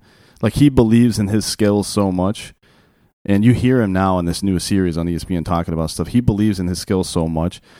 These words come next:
that he's not in any way afraid of talking to younger kids about that or saying, "Hey, this is a game plan I think will work. Let's do this." But he never did it in a way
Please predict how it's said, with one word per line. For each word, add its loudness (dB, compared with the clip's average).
that -2
he's 0
not -2
in -6
any -2
way 0
afraid -2
of -6
talking -4
to -4
younger -4
kids -6
about -2
that -2
or -2
saying, -4
"Hey, 0
this -4
is -4
a -6
game -4
plan -4
I -4
think -8
will -8
work. -2
Let's -2
do 0
this." 0
But 0
he 0
never 0
did 0
it 0
in -4
a -4
way -4